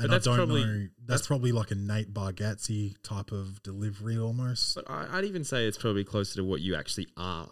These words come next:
Speaker 1: Yeah, yeah. I'm very, like, I'm not, I'm not, um, I'm not out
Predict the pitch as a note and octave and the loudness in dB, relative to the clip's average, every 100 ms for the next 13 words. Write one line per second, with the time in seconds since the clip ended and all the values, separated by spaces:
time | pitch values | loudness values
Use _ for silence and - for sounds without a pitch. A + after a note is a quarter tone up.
0 | - - E3 A3+ G3 F3 D#3+ C3 D3+ F3 | -12 2 8 10 10 8 6 6 6 6
1 | E3+ D3+ C#3+ B2+ A2+ C#3+ D#3+ E3+ C3+ C3 | 4 2 2 4 2 2 4 4 2 2
2 | C#3+ D#3 C#3 A#2+ A#2 A2+ A2 G#2 G2 F2+ | 4 6 4 2 2 2 2 0 -2 -4
3 | A#2+ C3+ C3+ B2+ A#2+ - | 2 4 6 4 2 -2